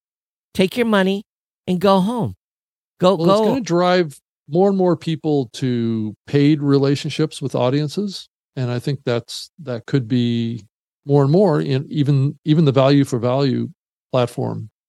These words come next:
Speaker 2: It could drive more people to utilize those tools
Speaker 1: Again,
Speaker 2: versus advertising.
Speaker 1: just value for value is not a platform.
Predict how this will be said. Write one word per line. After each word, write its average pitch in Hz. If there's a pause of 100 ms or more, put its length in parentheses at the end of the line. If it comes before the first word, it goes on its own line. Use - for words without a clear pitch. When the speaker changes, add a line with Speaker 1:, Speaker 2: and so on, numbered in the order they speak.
(520)
Speaker 2:
It 123
could 131
drive 120
more 117
people 113
to 107
utilize 127
those 113
tools 110
Speaker 1:
Again, 107
Speaker 2:
versus 104 (320)
advertising. 123 (100)
Speaker 1:
just -
value 120
for 143
value 135
is 101
not 120
a 101
platform. -